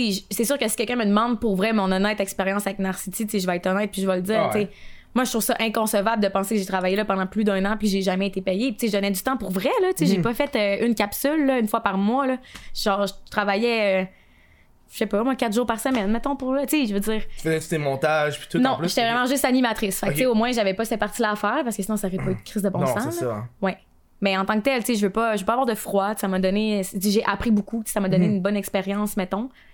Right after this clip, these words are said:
Speaker 1: Mais à part ça, euh, pas donné une cri-, tu sais, j'ai pas payé mon loyer avec Narcity, là.
Speaker 2: Non, c'est ça, hein.
Speaker 1: Non, non, non.
Speaker 2: Mais c'est bien beau avoir de l'expérience, mais à un moment donné, t'as des shit à payer, là.
Speaker 1: Ben, cent pour cent, tu sais.
Speaker 2: Surtout quand tu vois que eux, ils ont des rentrées d'argent.
Speaker 1: Mais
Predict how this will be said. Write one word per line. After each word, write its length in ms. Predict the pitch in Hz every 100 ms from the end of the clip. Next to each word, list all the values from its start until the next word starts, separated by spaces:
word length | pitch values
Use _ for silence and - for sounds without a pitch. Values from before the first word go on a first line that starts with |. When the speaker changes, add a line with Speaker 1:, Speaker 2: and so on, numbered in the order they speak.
| -
Speaker 1:
Mais 100 | 196 202
à 80 |
part 220 | 190 190 175
ça, 160 | -
euh, 280 | 208 190 175 196 - _ -
pas 80 | 196
donné 160 | 202 208
une 80 | 202
cri-, 140 | - -
tu 120 | 233
sais, 80 | 190
j'ai 100 | 185 -
pas 80 | 226
payé 180 | 240 233
mon 140 | 226
loyer 160 | 226 220
avec 120 | 220
Narcity, 440 | 202 - 196 208
là. 80 | 202 -
Speaker 2:
Non, 80 | 120
c'est 120 | 110
ça, 180 | - 113
hein. 60 | 101
Speaker 1:
Non, 100 | -
non, 100 | 196
non. 100 | - 214 -
Speaker 2:
Mais 60 |
c'est 140 | 117 160
bien 80 | 175
beau 80 |
avoir 140 | 214 196
de 60 |
l'expérience, 500 | 160 151 135 131 180 165
mais 40 |
à 20 |
un 20 |
moment 60 | 123
donné, 100 | 151
t'as 120 | 147
des 100 | 123
shit 100 | 120 147
à 60 |
payer, 240 | 123 120 170
là. 80 | 185
Speaker 1:
Ben, 240 | 220 208
cent 140 | 196 240
pour 100 | 214
cent, 140 | - 302 453
tu 80 | 415
sais. 60 |
Speaker 2:
Surtout 200 | 440 226
quand 60 | 208
tu 140 | -
vois 100 | 156
que 120 | 190 160 -
eux, 120 | 180
ils 40 | 185
ont 80 |
des 120 | 147 139
rentrées 240 | 135 160
d'argent. 180 | 135
Speaker 1:
Mais 20 | 233